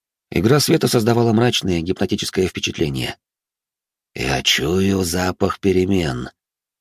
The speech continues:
Тихий шелестящий голос наполнил зал, и я увидел его источник. В центре помещения из теней соткался изящный трон из черного камня, украшенный золотыми змеиными головами.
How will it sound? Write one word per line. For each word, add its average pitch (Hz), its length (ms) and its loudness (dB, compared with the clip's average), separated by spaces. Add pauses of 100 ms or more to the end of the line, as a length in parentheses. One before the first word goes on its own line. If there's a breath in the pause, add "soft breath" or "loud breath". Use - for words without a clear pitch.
(640)
Тихий - 320 -2
шелестящий 110 580 2
голос 110 380 2
наполнил 95 480 0
зал, 73 340 -6 (640)
и 120 80 2
я 110 220 2
увидел 107 360 4
его 92 280 0
источник. - 580 -4 (680)
В - 80 -14
центре 135 280 4
помещения 120 600 4
из - 200 -6
теней 107 300 2
соткался 101 520 0
изящный 98 600 -2
трон 101 320 0
из 90 80 -2
черного 92 460 -2
камня, 73 480 -6 (280)
украшенный 82 540 -2
золотыми 82 460 -2
змеиными 82 420 0
головами. 78 540 -4